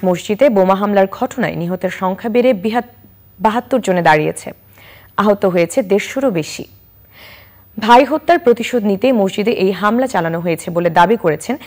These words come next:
তেহরিক ই তালেবান টিটিপির কমান্ডার সারা বা-, বাকাফ। এক টুইট বার্তায় তিনি জানান, তার ভাই টিটিপির সাবেক কমান্ডার উমর খালিদ খুরশানির ওপর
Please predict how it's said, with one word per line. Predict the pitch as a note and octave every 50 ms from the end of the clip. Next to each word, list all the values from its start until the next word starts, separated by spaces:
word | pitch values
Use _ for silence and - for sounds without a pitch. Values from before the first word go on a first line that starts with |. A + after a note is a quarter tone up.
| - - - - _
তেহরিক | - B3+ A#3 C4+ B3 C4+ C4+ C4+ -
ই | A3
তালেবান | F#3 - F#3+ F3 E3 E3 E3 G3 A3
টিটিপির | G#3 F3+ D3+ - - - F#3 F3 F3+
কমান্ডার | F#3+ E3+ E3 D#3+ E3+ E3+ A3 D#4 - - - _
সারা | - - A#3+ A3 G#3+ G3
বা-, | E3 - - - -
বাকাফ। | F#3 E3+ D#3+ - - - - - - - - _ _ _ _ _ _ _ _
এক | - A3 - - -
টুইট | B3+ D4 D4 B3+
বার্তায় | A#3+ D4 D4 D4 - D#4+ D#4+
তিনি | D#4 C4+ A3+ A3 G#3
জানান, | - F#3 E3 D#3 E3+ B3 E4+ - - - - - - - - _
তার | A#3+ G#3+ G#3+ G#3+ G3
ভাই | - - G#3+ C4 D#4 D4+
টিটিপির | - G3+ - G#3 F3+ - F#3+ F#3+ -
সাবেক | A3 G3 F#3+ G#3 A#3 A3+
কমান্ডার | - A3 G#3+ A3 A3 A3 A3 A#3+ B3+ B3 -
উমর | A#3+ A#3 C4 C#4+ D4+
খালিদ | D4 - D4 C#4+ D4+ D4+ - - - _ _
খুরশানির | - B3 A#3+ - - B3+ A3+ A#3 B3+ B3 -
ওপর | - F#3 - F#3+ A3+